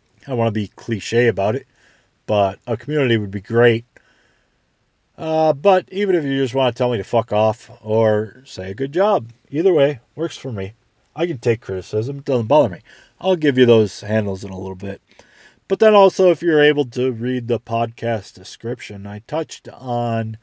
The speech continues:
reviews, opinions, critiques, um,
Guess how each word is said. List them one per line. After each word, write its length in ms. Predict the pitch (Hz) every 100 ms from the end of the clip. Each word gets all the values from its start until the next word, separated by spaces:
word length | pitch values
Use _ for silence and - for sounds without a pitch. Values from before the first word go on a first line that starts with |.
| _ _ _ _ _ _ _
reviews, 540 | 139 117 123 135 131
opinions, 580 | 117 - 127 123 123 117
critiques, 1120 | - - _ - 123 117 _ - - - - _ _
um, 640 | - 117 104 104 104 101